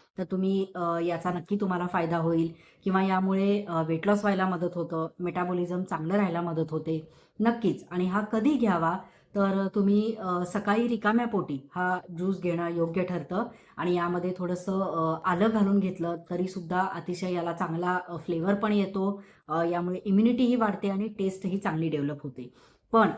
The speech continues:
आता अजून एक पुढचं म्हणजे काय, की हा ज्यूस कोणी घेऊ नये. तर ज्यांना, अ, ॲसिडिटी किंवा अपचनाचा त्रास आहे,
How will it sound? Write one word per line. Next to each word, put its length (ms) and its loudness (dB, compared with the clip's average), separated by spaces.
आता 520 2
अजून 240 0
एक 240 -4
पुढचं 280 0
म्हणजे 220 0
काय, 220 -2
की 440 -2
हा 220 2
ज्यूस 380 0
कोणी 280 4
घेऊ 340 2
नये. 320 2
तर 260 2
ज्यांना, 480 2
अ, 300 -4
ॲसिडिटी 720 0
किंवा 340 -2
अपचनाचा 600 0
त्रास 360 2
आहे, 180 -6